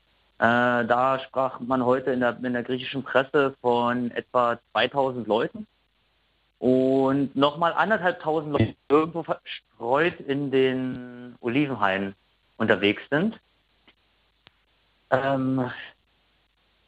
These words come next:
jetzt haben wir gerade nochmal abends eine Gruppe von, die haben ja, die haben ja, die haben quasi diese Situation so gemacht, dass sie, dass sie die, äh, Single Men von den Familien und, äh, von den, von den, äh, alleinreisenden Frauen quasi getrennt haben, immer gesagt haben, Familien und allein-, alleinreisende Frauen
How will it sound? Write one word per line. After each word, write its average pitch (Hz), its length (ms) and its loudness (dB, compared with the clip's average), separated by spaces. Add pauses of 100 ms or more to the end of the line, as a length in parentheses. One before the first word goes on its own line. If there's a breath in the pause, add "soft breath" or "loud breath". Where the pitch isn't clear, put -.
(240)
jetzt 135 220 2
haben 143 160 0
wir 143 100 0
gerade 139 380 2
nochmal 156 360 -2
abends 139 380 -2
eine 143 240 -4
Gruppe 147 320 -4
von, 127 960 -2
die 110 140 -4
haben 123 120 2
ja, 131 80 2
die 113 160 -4
haben 123 160 2
ja, 120 200 2 (160)
die 120 160 -2
haben 120 120 0 (120)
quasi 117 360 -2
diese 113 360 -6
Situation 120 500 0
so 123 100 2
gemacht, 127 300 4
dass 120 160 -6
sie, 117 180 0 (300)
dass 120 160 0
sie 123 100 -4
die, 113 220 2
äh, 110 480 2 (380)
Single 151 180 4
Men 139 320 4
von 139 160 -2
den 123 100 0
Familien 151 560 0
und, 120 200 -4
äh, 117 180 -2
von 113 180 0
den, 107 340 0
von 104 140 -4
den, 107 360 -4
äh, - 60 -6
alleinreisenden 113 1200 2
Frauen 135 400 0
quasi 110 260 0
getrennt 110 400 -2
haben, 151 160 0
immer 113 120 -4
gesagt 113 220 -2
haben, 120 100 -6
Familien 135 440 0
und 107 100 -6
allein-, 107 400 -2
alleinreisende 107 540 0
Frauen 127 320 -2